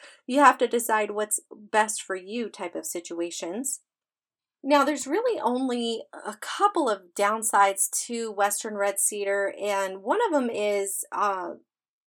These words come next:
the fact that that same acid that acts as an insect deterrent is also an allergen for some people.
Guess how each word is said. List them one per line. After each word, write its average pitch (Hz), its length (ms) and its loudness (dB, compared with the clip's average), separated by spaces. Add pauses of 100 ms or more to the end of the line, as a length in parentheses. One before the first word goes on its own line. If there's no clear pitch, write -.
the 220 140 -2
fact 254 300 6
that 226 160 0
that 190 280 4 (120)
same 359 340 0
acid 226 460 0
that 214 160 0
acts 196 340 -2
as 214 200 2
an 190 100 -2
insect 196 400 -6
deterrent 240 580 -6
is 214 220 -6 (100)
also 349 460 2
an 247 180 -4
allergen 190 640 -2
for 180 100 -10
some 170 280 -4
people. 160 540 -8